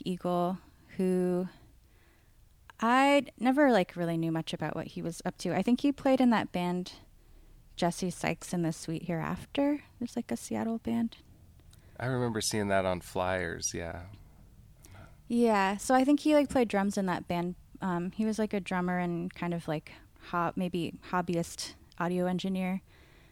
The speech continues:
Speaker 1: And
Speaker 2: Okay.
Speaker 1: so my, my voice teacher was like, "Hey, do you wanna record my student's, like, E P for her senior project?" And he was like, "Cool, yeah." And, um,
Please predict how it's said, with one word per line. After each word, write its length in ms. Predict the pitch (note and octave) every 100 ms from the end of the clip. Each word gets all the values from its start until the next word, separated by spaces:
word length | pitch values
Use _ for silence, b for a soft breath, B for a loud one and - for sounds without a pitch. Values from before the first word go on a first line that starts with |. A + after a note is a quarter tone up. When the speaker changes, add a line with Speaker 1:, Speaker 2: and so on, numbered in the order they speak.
| b b
Speaker 1:
And 280 | F#3 F3 -
Speaker 2:
Okay. 100 | E3+
Speaker 1:
so 240 | F3+ F3
my, 260 | F3 E3+ E3+ -
my 140 | F#3
voice 260 | F3+ F#3 -
teacher 360 | F3+ - E3+
was 160 | E3+ E3
like, 160 | E3+
"Hey, 240 | - B3+ A3+
do 120 | G#3
you 40 |
wanna 200 | G#3+ G3+
record 600 | G3 G3 - F#3+ F#3+ F3+ F3 b b b b b b
my 300 | - F3+ E3+
student's, 760 | E3+ - F3+ F3 E3+ - - - -
like, 260 | - D#3 - -
E 100 | F#3+
P 280 | - G#3 F#3
for 400 | - D#3 D#3 F3 -
her 140 | F3+
senior 300 | E3+ F3 D#3+
project?" 640 | E3 D#3 - - - - - -
And 120 | F3
he 100 | F3
was 140 | E3+
like, 140 | E3 - _
"Cool, 280 | - B3+ G3
yeah." 340 | G3+ G3+ D#3+ E3+
And, 280 | E3 D#3 - _ - b b b b b b -
um, 540 | E3+ E3 E3 E3 F3